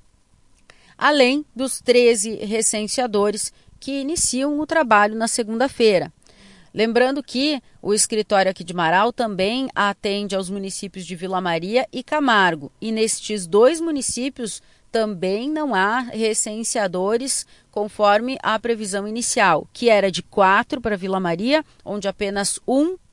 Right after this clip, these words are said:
está apto a realizar o trabalho, e em Camargo era três pessoas e não há nenhuma pessoa para realizar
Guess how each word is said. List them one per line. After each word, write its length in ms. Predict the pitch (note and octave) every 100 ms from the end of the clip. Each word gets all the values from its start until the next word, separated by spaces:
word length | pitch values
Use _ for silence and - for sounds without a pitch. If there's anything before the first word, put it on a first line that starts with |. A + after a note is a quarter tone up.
| _
está 400 | - - G3+ F3+
apto 220 | F#3+ - F3+
a 60 |
realizar 420 | F3 F3 E3+ E3
o 40 | E3
trabalho, 560 | D#3+ D3 D#3+ F#3+ C4+ D4+ - - -
e 160 | - A#3+
em 140 | A3+
Camargo 640 | - C#4 A3 G#3 A#3+ C#4+ D4 _
era 240 | - G#3+ A3+
três 640 | - A3+ C4+ E4+ - - _
pessoas 640 | G3 - G#3+ B3 D4+ - - _ _
e 120 | A#3
não 160 | A3+ A#3
há 160 | B3 -
nenhuma 540 | G#3+ A3+ B3 D#4 E4 D#4+
pessoa 340 | C#4+ - B3
para 220 | B3+ B3
realizar 500 | A#3 A#3+ B3 G3+ G3+